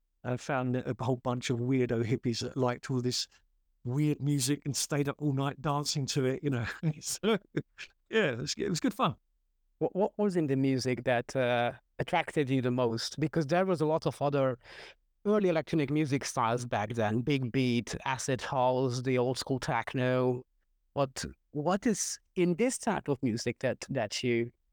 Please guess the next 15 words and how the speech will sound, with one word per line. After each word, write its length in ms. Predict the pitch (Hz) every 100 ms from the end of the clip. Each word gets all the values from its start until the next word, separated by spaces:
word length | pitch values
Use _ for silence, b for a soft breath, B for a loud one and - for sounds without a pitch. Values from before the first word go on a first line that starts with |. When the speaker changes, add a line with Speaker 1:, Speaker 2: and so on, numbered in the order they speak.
| -
Speaker 2:
said, 260 | - 127 120
"This 180 | 143
is 140 | 160 151
what 160 | 135
I 100 | 127
need 200 | 120 117
to 100 | -
do," 240 | 123 117 -
and, 220 | 113 117
and 140 | 135 147
what's 200 | 156 131
the 100 | 135
reason 280 | 190 175
behind 320 | 131 - 117 127
that? 160 | 139